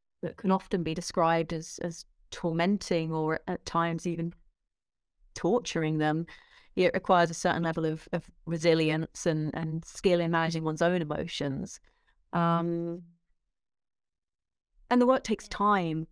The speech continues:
You know, it's often years of working with someone in order to see your mutual hard work coming to fruition. Um, but when it does, you know, when you see someone getting back to college,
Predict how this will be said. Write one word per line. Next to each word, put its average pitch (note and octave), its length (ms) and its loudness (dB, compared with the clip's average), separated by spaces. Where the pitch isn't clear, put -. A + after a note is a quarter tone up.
You F3+ 80 -2
know, F3 100 0
it's F3 120 -4
often G3 260 -2
years G3+ 540 0
of E3+ 140 -6
working E3+ 320 2
with D#3+ 140 -6
someone E3 680 0
in F#3 180 2
order F3 280 0
to F3+ 140 -6
see F3+ 280 -2
your E3 380 2
mutual F#3 600 -2
hard E3+ 480 2
work E3 480 0
coming E3+ 340 -2
to F3+ 120 -6
fruition. F3 600 -4
Um, F3 500 0
but - 140 -4
when G3+ 120 2
it F3+ 120 -4
does, F#3+ 560 2
you G3 80 4
know, F#3 60 2
when F#3+ 120 2
you F#3 80 2
see B3 340 -2
someone G#3 380 0
getting F3 300 -2
back - 300 -4
to F#3+ 80 -6
college, D#3+ 840 -2